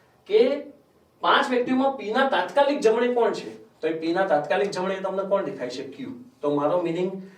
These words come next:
કે પહેલા નિવેદનથી આપણો જવાબ આવે છે. ઓકે? પહેલા નિવેદનથી તો આવી જ ગયું. ખાલી એને એટલું જ પૂછ્યું છે. બીજા બધા સભ્યો બતાવવાની જરૂર જ નથી.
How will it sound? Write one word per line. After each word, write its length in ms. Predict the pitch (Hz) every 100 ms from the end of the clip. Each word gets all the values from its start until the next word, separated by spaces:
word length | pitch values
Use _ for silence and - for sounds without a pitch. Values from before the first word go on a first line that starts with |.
| _ -
કે 80 | 151
પહેલા 420 | - 147 156 214
નિવેદનથી 480 | 214 208 208 208 208
આપણો 240 | - 170 165
જવાબ 240 | 147 143
આવે 240 | 127 113
છે. 160 | - - - _ _
ઓકે? 160 | 147 175
પહેલા 320 | - - 190
નિવેદનથી 440 | 190 185 190 180 180
તો 100 | 151
આવી 180 | 170
જ 60 | 175
ગયું. 160 | 190 190
ખાલી 200 | 175 208
એને 160 | 220
એટલું 240 | 220 226 233
જ 40 |
પૂછ્યું 260 | 233 214 -
છે. 180 | - - - - -
બીજા 180 | 156
બધા 160 | - 202
સભ્યો 320 | 202 - 190
બતાવવાની 340 | 190 196 202 190
જરૂર 320 | 196 233 226
જ 40 |
નથી. 300 | 208 190 -